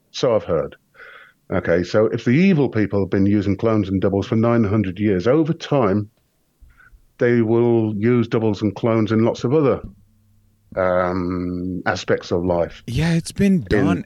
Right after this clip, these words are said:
Speaker 2: It's been done with, like, music, like, improving, uh, some band members and musical,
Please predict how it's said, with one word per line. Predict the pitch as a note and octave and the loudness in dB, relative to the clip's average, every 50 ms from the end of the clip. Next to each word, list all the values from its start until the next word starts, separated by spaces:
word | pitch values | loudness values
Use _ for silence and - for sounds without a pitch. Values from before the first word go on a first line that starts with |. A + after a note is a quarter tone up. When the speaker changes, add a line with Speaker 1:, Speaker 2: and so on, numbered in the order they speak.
| _ - | _ -4
Speaker 2:
It's | C3+ C#3+ - | -4 -4 -2
been | - G3 G3 F#3+ D3+ | -2 0 0 0 0
done | E3 D#3+ E3+ E3+ E3+ E3 | 0 0 0 0 0 0
with, | D3+ C#3 A#2+ A2+ - | 0 0 -2 -2 -2
like, | A2+ G#2 G2 F#2 F2+ E2+ E2 C#2+ - _ - - - - - _ - - _ _ _ _ _ - - _ - | -2 0 0 0 0 -2 -6 -8 -12 _ -20 -20 -20 -20 -20 _ -20 -20 _ _ _ _ _ -20 -20 _ -12
music, | - F#2+ F#2+ F#2 G2 G#2+ C3+ F3 F3 D#3+ D3 - | -8 -4 -2 2 2 4 2 2 2 0 -2 0
like, | A2 G#2+ G#2+ F#2+ | 0 2 2 2
improving, | A2 G#2+ - - C3+ D3+ F3+ G#3 E3 A2 F#2+ F2+ F2 F2+ G#2 A2+ B2 B2 - - _ _ _ _ _ _ _ - | 2 2 0 0 0 2 2 2 2 0 0 0 0 0 -2 -4 -4 -8 -14 -20 _ _ _ _ _ _ _ -10
uh, | - C2 B1+ - - A1 A#1+ | -6 -6 -4 -4 -4 -6 -8
some | - - - B2+ B2 A#2 G#2+ G#2 G2+ F#2+ - - _ _ _ | -8 -4 -2 0 2 4 4 2 2 0 -2 -6 _ _ _
band | - F#2+ E2+ G2+ G#2 G#2+ A#2 C3 C3+ C#3 C3 | -14 -6 -4 -2 0 0 2 2 2 2 2
members | C3 B2+ C3 C3+ B2+ A#2+ A#2+ A#2+ A#2+ A#2+ A#2+ A#2+ A2+ G#2 | 2 2 2 2 2 2 4 4 4 4 2 2 0 0
and | F#2 F#2 | 0 2
musical, | G2 G#2+ B2+ C3 C3 B2+ - C3 B2 A#2 F2+ | 4 4 4 2 2 2 2 2 2 2 0